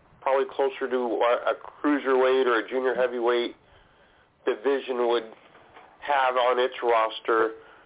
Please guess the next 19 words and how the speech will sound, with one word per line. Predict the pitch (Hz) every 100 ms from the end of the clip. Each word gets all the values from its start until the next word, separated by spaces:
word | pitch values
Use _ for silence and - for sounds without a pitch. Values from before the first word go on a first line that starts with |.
| - _ _ _
But | 139 123 123
you | 120 135 151 160 165 160 _ _ - - _ _ -
often | 143 160 160 151
go | 151 151
in | 139
there | 139 139
with | 135 135 - _ -
guys | 127 123 131 123 - - _ _ _ _ 123
your | 123 139
own | 139 131 -
size | 135 123 120 120 131 127 -
and | 117 117 110 107 104 - _ _ _ _ _ _ _ -
close | 139 135
to | 143
athletic | 120 123 - 123 131 127
ability. | - 117 120 120 120 - - - - _ -
Is | 104 135 127 - - - _ _ _ 131
the | 127 -
smaller | 156 180 196 180